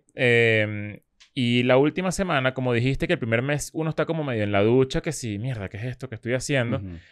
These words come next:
Speaker 1: Me pasó ayer, justamente,
Speaker 2: Ya.
Speaker 1: ah, o antes de ayer, que empecé a entrenar y, y como que me mareé muy rápido, como que no tenía energía.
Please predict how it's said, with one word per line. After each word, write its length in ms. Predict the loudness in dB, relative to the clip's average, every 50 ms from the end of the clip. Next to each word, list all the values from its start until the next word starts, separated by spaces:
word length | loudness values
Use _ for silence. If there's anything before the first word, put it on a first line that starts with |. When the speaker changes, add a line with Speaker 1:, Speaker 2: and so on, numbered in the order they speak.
| _ -6
Speaker 1:
Me 180 | 0 2 2 2
pasó 280 | 2 0 0 2 2
ayer, 320 | 2 2 4 2 2 2 0
justamente, 680 | -2 -8 -10 -8 -6 -6 -6 -4 -6 -6 -8 -12 -16 -16 -14 -8
Speaker 2:
Ya. 160 | -4 -2 -2
Speaker 1:
ah, 40 | 0
o 100 | 2 0
antes 220 | 0 0 0 0
de 60 | 0
ayer, 340 | 2 4 4 4 4 4 0 _ _ _ _ _ _ _ -2
que 360 | 2 4 6 6 6 4 2
empecé 280 | -2 -2 -2 -2 -2 -2
a 40 |
entrenar 520 | -2 -2 -2 -4 0 2 2 2 0 -2 _ -4
y, 300 | -4 -4 -4 -4 -8 -8 -4
y 420 | 0 0 2 2 2 0 -2 -4
como 220 | -4 -2 -2 -2 0
que 80 | 0 0
me 120 | 0 0
mareé 300 | 0 2 2 4 4 4
muy 160 | 2 4 2 4
rápido, 560 | 4 6 6 8 8 6 6 6 6 6 6
como 200 | 4 0 0 2
que 80 | 0 0
no 100 | -2 0
tenía 160 | -2 -2 0
energía. 880 | 2 4 4 4 4 4 4 6 6 6 6 6 6 6 4 2 -2